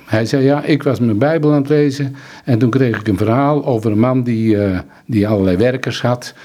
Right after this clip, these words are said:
En die nam die 's morgens om negen uur en om tien uur en om elf uur." Toen denk ik van, "Dat is geen God," eh, toen het uitbetalen aankwam. Toen gaf hij allemaal hetzelfde. "Dat is geen eerlijke God." Toen heb ik de Bijbel in de hoek gesmeten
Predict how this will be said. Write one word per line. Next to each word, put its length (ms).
En 180
die 180
nam 260
die 80
's 60
morgens 400
om 140
negen 360
uur 320
en 180
om 100
tien 280
uur 280
en 180
om 100
elf 300
uur." 240
Toen 140
denk 240
ik 80
van, 180
"Dat 240
is 140
geen 160
God," 260
eh, 180
toen 340
het 240
uitbetalen 680
aankwam. 420
Toen 120
gaf 200
hij 120
allemaal 300
hetzelfde. 480
"Dat 140
is 80
geen 180
eerlijke 420
God." 300
Toen 120
heb 100
ik 80
de 60
Bijbel 300
in 100
de 60
hoek 240
gesmeten 480